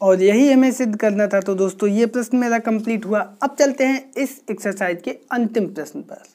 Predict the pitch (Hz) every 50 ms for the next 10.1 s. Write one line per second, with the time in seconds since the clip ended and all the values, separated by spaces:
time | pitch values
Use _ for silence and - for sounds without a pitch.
0 | _ _ _ _ _ _ _ _ _ _ _ _ _ _ _ _ - - 170 175
1 | 180 190 202 214 240 262 269 269 285 262 262 - - - 294 294 - 247 226 233
2 | 247 240 240 247 220 208 202 - 170 190 208 220 220 262 254 220 226 277 285 311
3 | 320 320 294 277 277 285 - 233 226 233 226 214 220 226 214 226 220 214 208 202
4 | 196 185 175 170 160 185 175 170 - - 254 - - 226 185 190 214 - - -
5 | - - - - 202 180 170 170 226 254 302 311 294 277 269 240 254 254 233 226
6 | 220 214 208 208 180 175 180 180 233 254 247 240 - 226 202 180 185 180 175 175
7 | 180 185 180 214 202 175 165 175 175 - 180 180 185 190 208 208 190 185 202 220
8 | - - - - - - _ _ _ - 214 220 214 240 269 285 285 285 - 247
9 | 247 240 240 233 226 226 220 226 - - - 208 196 202 202 196 190 190 180 175
10 | 180